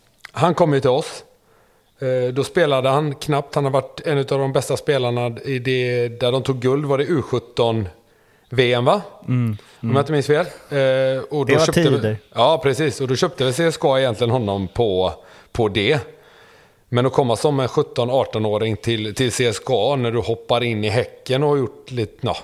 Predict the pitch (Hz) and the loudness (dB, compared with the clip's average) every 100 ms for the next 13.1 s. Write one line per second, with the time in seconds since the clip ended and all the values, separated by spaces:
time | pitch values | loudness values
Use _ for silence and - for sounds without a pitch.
0 | - - 101 117 135 107 - 151 120 143 | -14 -12 -6 -4 -4 -4 -4 -4 -2 -2
1 | 139 143 123 139 127 120 107 131 127 123 | -2 -2 0 -2 -2 -4 -2 -2 0 0
2 | 135 151 - - - - - - _ _ | 0 -2 -12 -20 -20 -20 -20 -20 _ _
3 | 135 117 117 113 110 156 190 151 185 175 | -4 -2 0 0 2 4 6 6 4 2
4 | 175 165 143 160 160 135 135 123 123 - | 2 2 2 4 2 2 0 0 0 0
5 | 156 - 98 98 - - 190 180 123 135 | -2 -4 -8 -8 -6 2 4 4 2 0
6 | 190 180 110 - 123 113 107 98 - 139 | 0 2 0 -4 -6 -2 -2 -4 -6 -2
7 | 147 185 160 135 151 123 165 - - - | 0 2 2 2 2 2 0 -6 -16 -20
8 | _ 135 120 120 120 120 117 - - _ | _ -4 -2 0 -2 -2 -4 -8 -20 _
9 | _ _ _ _ _ _ _ 147 120 135 | _ _ _ _ _ _ _ -6 0 0
10 | 117 - 113 92 123 120 113 117 - 85 | 0 -2 -2 2 2 2 0 -2 -2 -6
11 | 95 110 92 - _ _ - 110 123 117 | -4 -4 -6 -10 _ _ -8 -4 -4 -4
12 | 139 127 123 113 123 131 - - - 151 | -2 -2 -2 -2 -2 -2 -4 -6 -4 -4